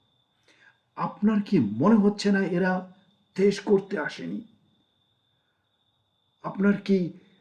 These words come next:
আপনারা কি বুঝতে পারছেন না যে এরা এই দেশটাকে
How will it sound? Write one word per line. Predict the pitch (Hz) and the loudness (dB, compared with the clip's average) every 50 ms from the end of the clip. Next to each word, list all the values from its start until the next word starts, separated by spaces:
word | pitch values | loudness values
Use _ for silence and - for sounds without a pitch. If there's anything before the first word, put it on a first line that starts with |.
| _ _ _ _ | _ _ _ _
আপনারা | - - - - 220 208 196 202 | -14 -12 -6 0 2 4 4 4
কি | 202 - 202 | 2 2 0
বুঝতে | - - - 175 190 - - 262 233 | -2 0 0 -2 -2 0 2 0 2
পারছেন | 208 208 202 - - - 208 | 2 0 -2 -2 -2 0 2
না | 208 202 196 202 - - _ _ _ _ _ _ _ _ _ _ _ _ _ _ - | 2 2 0 -2 -6 -14 _ _ _ _ _ _ _ _ _ _ _ _ _ _ -6
যে | - 151 180 - - | -4 -4 -4 -4 -2
এরা | - 185 196 185 170 - - - | -2 0 0 0 0 -2 -2 0
এই | 170 185 175 139 | 2 4 4 4
দেশটাকে | - 170 185 180 - - - 160 - - 165 160 127 | 4 2 0 0 0 -6 -8 -8 -6 -2 -2 -2 -2